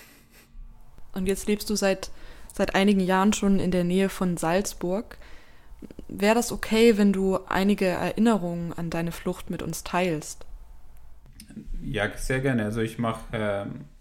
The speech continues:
Speaker 2: derzeit, äh, derzeit nicht mehr, aber hab früher vor, vor dem Lockdown und dem ganzen Wahnsinn mit Corona viele Lesungen, viele, bin viel aufgetreten,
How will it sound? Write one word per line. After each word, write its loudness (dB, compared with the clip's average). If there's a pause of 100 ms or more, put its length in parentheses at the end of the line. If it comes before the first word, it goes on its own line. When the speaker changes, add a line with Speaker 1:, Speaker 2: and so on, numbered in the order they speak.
(360)
Speaker 2:
derzeit, -6
äh, -6 (640)
derzeit -4
nicht -8
mehr, 0
aber 2
hab 0
früher -2 (800)
vor, -2
vor 0
dem -6
Lockdown -4
und -10 (520)
dem -10
ganzen -8
Wahnsinn -10
mit -16
Corona -6
viele -10
Lesungen, 0
viele, -4 (240)
bin -4
viel -4
aufgetreten, -6